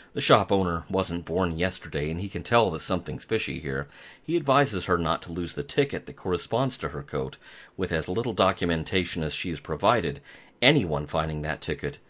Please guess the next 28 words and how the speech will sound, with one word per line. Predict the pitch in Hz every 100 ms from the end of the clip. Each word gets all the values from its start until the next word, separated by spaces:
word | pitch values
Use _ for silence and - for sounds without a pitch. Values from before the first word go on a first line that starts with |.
| _ _
could | -
come | - 90 82
in | 76 73
and | - 82
pick | - 73
up | 80 73
the | -
coat. | - - - - _ _ _ - - - - - -
Just | - 123
before | - 107 117 104
dinner | 101 98 90
that | 85 -
night, | 85 90
she | -
tells | 110 120 113
Mister | 120 143 107
Bixby | 95 87 - 117
that | 131 -
she | 156
found | - 131 101
the |
ticket | - 101 131 131
in | - 110
the | 110
seat | - 120
of | 139
her | 147
taxicab. | 143 - 135 139 113 - 80 64 -